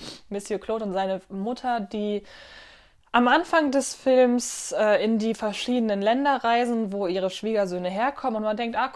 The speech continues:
cool, okay, der Film setzt da an, die wollen sich jetzt weiterhin mit den versch-, fremden Kulturen auseinandersetzen. <clears throat> Jemand, der sehr, sehr lange sehr rassistisch war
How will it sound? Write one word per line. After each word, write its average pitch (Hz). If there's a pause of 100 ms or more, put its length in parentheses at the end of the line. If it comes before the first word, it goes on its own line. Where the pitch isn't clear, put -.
cool, 330
okay, 277
der 247
Film 240
setzt 233
da 240
an, 233
die 226
wollen 233
sich 233
jetzt 233
weiterhin 233
mit 233
den 220
versch-, -
fremden 254
Kulturen 302
auseinandersetzen. 254 (140)
<clears throat> 226
Jemand, 233
der 233
sehr, 233
sehr 254
lange 240
sehr 220
rassistisch 226
war 220